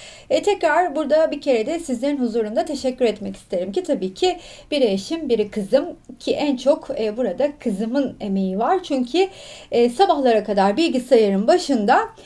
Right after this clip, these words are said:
e, kanalı geri almak için elinden geleni yaptı. Birazdan aslında size onlardan da bahsedeceğim. Belki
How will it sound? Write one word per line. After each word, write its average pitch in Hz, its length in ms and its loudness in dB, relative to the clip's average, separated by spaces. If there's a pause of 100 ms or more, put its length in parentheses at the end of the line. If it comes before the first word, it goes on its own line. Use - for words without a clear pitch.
(340)
e, 233 280 2
kanalı 262 360 2
geri 320 320 4
almak 214 360 0
için 294 300 -2
elinden 226 560 2
geleni 277 340 4
yaptı. 294 360 0
Birazdan 320 600 4
aslında 311 400 -2
size 320 180 -4
onlardan 262 500 0
da 285 120 0
bahsedeceğim. 220 640 -2
Belki 277 440 4